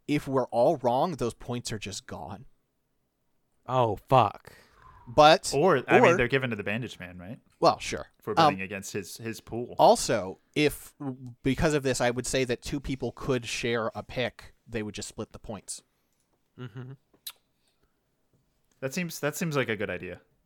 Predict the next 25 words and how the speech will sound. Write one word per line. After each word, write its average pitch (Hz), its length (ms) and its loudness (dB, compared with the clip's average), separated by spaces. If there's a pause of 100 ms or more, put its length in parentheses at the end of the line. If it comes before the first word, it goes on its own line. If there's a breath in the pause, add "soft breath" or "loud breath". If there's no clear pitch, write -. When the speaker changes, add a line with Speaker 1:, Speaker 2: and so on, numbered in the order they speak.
(220)
Speaker 1:
Okay. 143 260 -2 (380)
Speaker 2:
Damn. 107 320 -10 (2500)
Speaker 1:
Who's 143 200 -4
your 113 140 2
Speaker 2:
Uh, 110 80 0
Speaker 1:
pick, 160 180 -2
Speaker 2:
let 120 80 -6
me 117 60 -4
Speaker 1:
Alan? 110 120 -10 (680)
Speaker 2:
let 117 100 -6
me 117 80 -2
look 110 100 -4
at 113 60 -12
some 107 120 -8
point 107 280 -10
totals 104 340 -8
just - 160 -18
so 117 80 -10
I 113 60 -8
know 110 80 -6
how 110 100 -4
many 110 140 -4
points 101 300 -10
to - 80 -18
bet. 107 240 -12